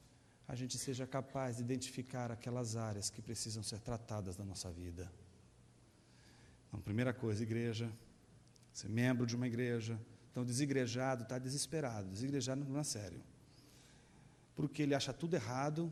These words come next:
ele quer procurar a igreja mais perfeita do mundo, nunca vai encontrar, e o infeliz ainda quer defender o argumento de que pode cultuar Deus na sua casa. É um infeliz, né?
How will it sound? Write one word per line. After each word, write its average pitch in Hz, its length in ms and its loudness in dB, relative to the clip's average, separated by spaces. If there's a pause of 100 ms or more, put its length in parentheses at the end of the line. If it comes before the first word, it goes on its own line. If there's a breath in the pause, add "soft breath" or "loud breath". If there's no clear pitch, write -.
(100)
ele 127 180 2
quer 139 160 2
procurar 139 320 0
a 135 60 4
igreja 127 360 2
mais 139 280 4
perfeita 135 440 -2
do 123 100 2
mundo, 135 220 4
nunca 202 320 6
vai 160 120 6
encontrar, 117 760 0 (420 loud breath)
e 135 80 10
o 165 60 10
infeliz 175 440 4
ainda 180 260 4
quer 160 840 4
defender 165 520 8
o 185 80 10
argumento 160 520 8
de 156 120 0
que 175 100 2
pode 151 440 6
cultuar 160 440 4
Deus 147 180 6
na 151 100 2
sua 160 200 0
casa. 117 600 4
É 156 100 4
um 220 60 4
infeliz, 226 480 6
né? 113 180 4